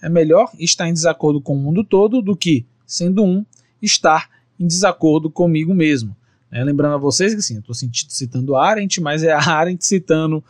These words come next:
aqui o Platão, né? E aqui vou, inclusive, fazer agora a citação maior da Arendt,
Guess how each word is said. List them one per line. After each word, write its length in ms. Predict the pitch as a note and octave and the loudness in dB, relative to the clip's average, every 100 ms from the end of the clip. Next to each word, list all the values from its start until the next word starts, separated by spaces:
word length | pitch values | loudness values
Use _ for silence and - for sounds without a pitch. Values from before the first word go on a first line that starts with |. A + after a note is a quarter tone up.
| _ _ - | _ _ -18
aqui 420 | B2 - D3 C#3+ | -12 -4 -4 -4
o 200 | C#3 D3 - - | -6 -6 -4 0
Platão, 420 | D#3 - A2 F#2+ | 0 0 -8 -4
né? 200 | D3+ E3+ _ _ _ _ _ _ _ _ _ _ _ | -4 -4 _ _ _ _ _ _ _ _ _ _ _
E 80 | D3 | -2
aqui 260 | C#3 G3+ G3+ | -2 -2 -2
vou, 140 | F3+ | -2
inclusive, 680 | F3 F3+ C#3+ G3 G#3+ C#3+ A2 A#2 _ C3 A#2+ | -2 0 0 0 0 -4 -8 -16 _ -20 -18
fazer 320 | - C3+ B2 | -6 -4 0
agora 240 | E3 D3+ D3 | 0 0 -2
a 40 | |
citação 440 | - D3 C#3 - C#3+ | -4 -2 -2 0 0
maior 240 | C#3 C3+ | 0 0
da 140 | D#3+ | 0
Arendt, 560 | D3+ F#3+ F#3 B2+ - | 2 0 0 -4 -6